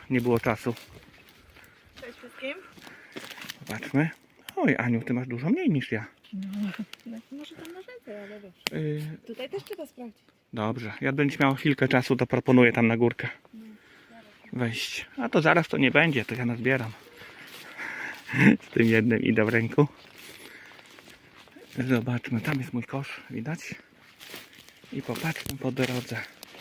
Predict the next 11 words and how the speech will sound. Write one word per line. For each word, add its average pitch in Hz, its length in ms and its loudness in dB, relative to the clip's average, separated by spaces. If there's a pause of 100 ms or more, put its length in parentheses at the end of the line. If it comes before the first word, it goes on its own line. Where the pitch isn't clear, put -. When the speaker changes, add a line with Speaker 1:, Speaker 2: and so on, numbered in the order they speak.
(1700)
Speaker 1:
Jak - 160 -16
widzicie, 135 420 -2 (280)
sporo 131 380 -2
narwałem 123 540 -4
już 135 260 -4
ich. - 280 -8 (2000)
O. - 60 -2 (1600)
Następny 127 460 -4
nóż 139 280 0
zostawiłem 127 560 -2
tam. 139 300 -2